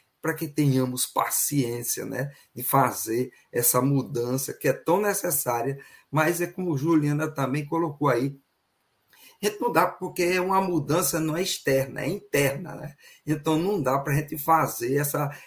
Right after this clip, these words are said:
essa cirurgia de uma só vez, né? Então, a gente vai fazendo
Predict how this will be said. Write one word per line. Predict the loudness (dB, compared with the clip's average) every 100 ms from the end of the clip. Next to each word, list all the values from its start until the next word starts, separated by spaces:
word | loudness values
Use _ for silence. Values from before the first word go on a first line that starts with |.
| -2
essa | 0 2 0
cirurgia | 0 4 4 4 0 -2 -6 -2 0 -2 -8 _ _
de | -6 0
uma | 2 0
só | 0 0
vez, | -2 -2 -2 -4 -10
né? | -8
Então, | -8 -6 -6
a | -6
gente | -6
vai | -4 -4
fazendo | -2 -6 -6 -8 -10